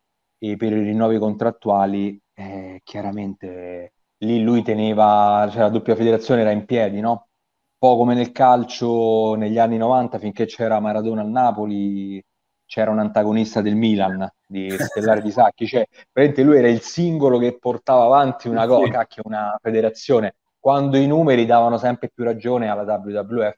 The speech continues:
Speaker 1: purtroppo, perché, ovviamente purtroppo, io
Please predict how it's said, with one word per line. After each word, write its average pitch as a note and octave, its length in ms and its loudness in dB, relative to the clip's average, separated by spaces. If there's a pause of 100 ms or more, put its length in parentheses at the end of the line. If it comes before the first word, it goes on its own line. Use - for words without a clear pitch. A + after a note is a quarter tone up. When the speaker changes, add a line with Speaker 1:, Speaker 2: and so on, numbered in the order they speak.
Speaker 1:
purtroppo, G#2 760 -6
perché, F#2 500 -10 (520)
ovviamente A#2 360 2
purtroppo, G#2+ 520 2
io A2+ 320 4